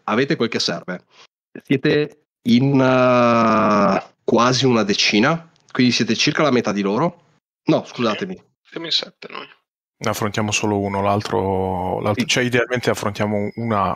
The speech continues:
Speaker 3: un'unità alla volta di nemici.
Speaker 1: Certo, infatti mi sono inter-, mi sono interrotto per quello, perché ho detto: "No, aspetta un attimo, rifai i conti". Siete quasi uno a uno, fondamentalmente.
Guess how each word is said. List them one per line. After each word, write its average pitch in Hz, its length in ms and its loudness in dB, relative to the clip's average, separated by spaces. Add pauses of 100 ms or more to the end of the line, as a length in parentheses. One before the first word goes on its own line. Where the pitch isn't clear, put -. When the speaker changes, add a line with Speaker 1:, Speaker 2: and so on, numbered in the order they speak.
Speaker 3:
un'unità 107 680 -2
alla 95 180 0
volta 95 540 -4
di 107 120 -10
nemici. 92 380 -4
Speaker 1:
Certo, 113 220 0
infatti 143 240 0
mi 151 40 2
sono 151 140 2
inter-, 143 220 0
mi 127 80 -2
sono 156 140 0
interrotto 147 320 0
per 127 160 -4
quello, 127 240 2
perché 120 180 -2
ho 117 40 4
detto: 113 140 0
"No, 117 160 2
aspetta 110 320 -2
un 104 60 2
attimo, 120 240 0
rifai 104 220 0
i - 20 0
conti". 123 360 2 (360)
Siete 151 340 0
quasi 151 360 0
uno 143 220 2
a 113 40 4
uno, 135 420 2
fondamentalmente. 120 920 2